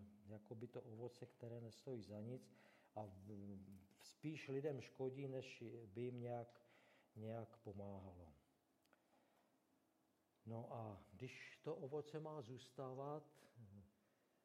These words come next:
tři roky nic, čtvrtý rok požehnání, pátý rok teprve si z toho něco vezmeme,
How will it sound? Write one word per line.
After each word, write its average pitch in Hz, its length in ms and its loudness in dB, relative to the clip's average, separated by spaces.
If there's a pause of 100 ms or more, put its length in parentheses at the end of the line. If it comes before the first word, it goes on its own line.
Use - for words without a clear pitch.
(840)
tři - 240 2
roky 135 340 2
nic, 139 280 2
čtvrtý - 480 -2
rok 131 180 2
požehnání, 131 840 0
pátý 120 460 -2
rok 120 180 0
teprve 127 360 -2
si 135 120 -6
z - 100 -10
toho 123 220 0
něco 127 320 0
vezmeme, 113 680 -2